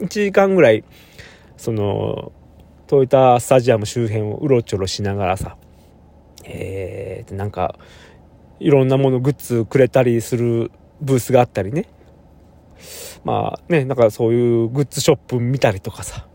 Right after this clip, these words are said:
しながら。で、四時になったんで、ビップル、ビップ、ほんと、ビップって書いた受付から入っていって、で、ラウンジ通されて、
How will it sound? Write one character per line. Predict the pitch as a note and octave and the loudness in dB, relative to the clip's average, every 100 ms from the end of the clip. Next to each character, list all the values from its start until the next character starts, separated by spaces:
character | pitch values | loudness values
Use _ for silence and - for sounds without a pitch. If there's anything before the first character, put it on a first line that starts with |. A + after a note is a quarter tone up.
| C3+ | -18
し | - - | -8 -2
な | B2+ G#2+ | 0 0
が | A2 | 0
ら。 | G#2+ | -2
で、 | F#3+ B3 | -2 2
四 | A#3 C4 | 4 4
時 | D#3+ A#2+ | 2 -2
に | A2+ | -2
な | G#2 | -4
っ | - | -6
た | - | -10
ん | F#2 C#3 | -10 -8
で、 | A3+ F#3+ - - - - - - - - | -6 -6 -8 -20 -20 -20 -20 -20 -20 -4
ビ | D3 | -2
ッ | C3+ - - _ | -2 -8 -20 _
プ | - | 4
ル、 | D#3+ D#3 D#3+ G#3 C3+ | 8 8 8 6 6
ビ | E3+ | 4
ッ | |
プ、 | E3 | 4
ほ | G3+ | 4
ん | C4 | 6
と、 | B3 - - - - - | 4 4 -4 -20 -20 -6
ビ | D3 A#3+ | -2 -2
ッ | - _ _ _ | -4 _ _ _
プ | - | -2
っ | A3 | -2
て | - - | 0 0
書 | C3 | 2
い | A2 | 0
た | - A2 G#2+ - _ _ _ - | 0 -2 -4 -14 _ _ _ -12
受 | E3 D#3+ | -2 -2
付 | - - C3 A#2+ A2+ - - - - | -2 -2 2 2 0 -8 -20 -20 -8
か | - | -2
ら | A2+ | 0
入 | B2 | 2
っ | A#2+ | 0
て | - - | -2 -14
い | - | -14
っ | |
て、 | - - - G#2 - - - | -14 -18 -6 -6 -6 -12 -6
で、 | D3 | 2
ラ | C3+ C3 | 4 6
ウ | C3 | 4
ン | C3+ | 2
ジ | C3+ B2+ B2+ B2 - _ - - - - _ - | -2 -2 -2 -2 -6 _ -20 -20 -20 -20 _ -2
通 | C3 | 0
さ | B2 A#2 | 2 2
れ | G#2+ | 0
て、 | - - G2 | -2 -6 -6